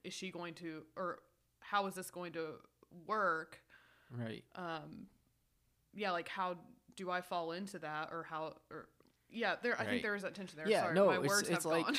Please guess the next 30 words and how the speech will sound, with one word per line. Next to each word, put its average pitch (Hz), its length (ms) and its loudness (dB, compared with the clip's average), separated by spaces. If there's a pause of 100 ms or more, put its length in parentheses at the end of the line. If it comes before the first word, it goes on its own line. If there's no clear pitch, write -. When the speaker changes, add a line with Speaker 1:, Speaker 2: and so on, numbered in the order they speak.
(100)
Speaker 1:
<laughs> - 140 -14
Speaker 2:
yeah, 165 400 6
'cause 147 180 0
I 143 100 0
think 160 200 -4
there's 131 280 0
this 123 160 -4
very 120 200 0
masculine 110 600 -4
desire 104 600 -4
to, 101 320 -6
to - 160 -6
Speaker 1:
Mm-hmm. - 20 -4
Speaker 2:
serve, 101 540 0 (140)
right? 104 200 -4
Speaker 1:
Mm-hmm. 185 180 -6
Speaker 2:
And 110 140 -4
I 113 80 -4
know 120 160 0
I've, 107 300 -2
I've 127 160 -4
had 135 160 -6
this - 180 -6
experience 104 560 -6
with - 140 -14
women 98 300 -6
before 104 420 -8
where 98 80 -4
it's - 180 -10
like, 98 240 -4